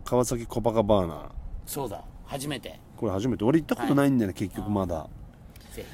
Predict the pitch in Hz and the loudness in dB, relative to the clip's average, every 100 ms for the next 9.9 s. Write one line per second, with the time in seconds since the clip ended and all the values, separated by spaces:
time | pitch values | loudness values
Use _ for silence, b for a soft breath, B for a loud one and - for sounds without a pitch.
0 | - - - 151 147 143 - 143 135 131 | -16 -14 -6 -2 0 -2 0 2 4 4
1 | 127 123 123 123 120 123 117 117 117 120 | 4 4 2 2 2 2 2 2 2 0
2 | - 151 147 127 135 143 143 127 127 127 | 2 2 4 4 8 8 8 6 6 8
3 | 151 143 117 87 98 - 87 95 110 123 | 8 8 6 2 -2 -2 0 2 4 6
4 | 113 110 - - - - 131 123 127 113 | 6 6 0 -14 -4 2 4 4 4 6
5 | 113 107 - 107 92 76 76 - 104 87 | 6 6 4 2 2 0 -10 -6 -4 -2
6 | 80 78 87 - - - 95 95 90 87 | -4 -8 -12 -14 -14 -10 -6 -4 -6 -8
7 | - 92 - 107 113 107 127 117 90 - | -12 -14 -10 -6 -6 -6 -8 -8 -10 -12
8 | 90 92 95 107 98 95 92 95 95 87 | -12 -12 -12 -10 -10 -12 -10 -2 -2 0
9 | 85 80 - - - - - - | -2 -6 -16 -18 -16 -12 -14 -14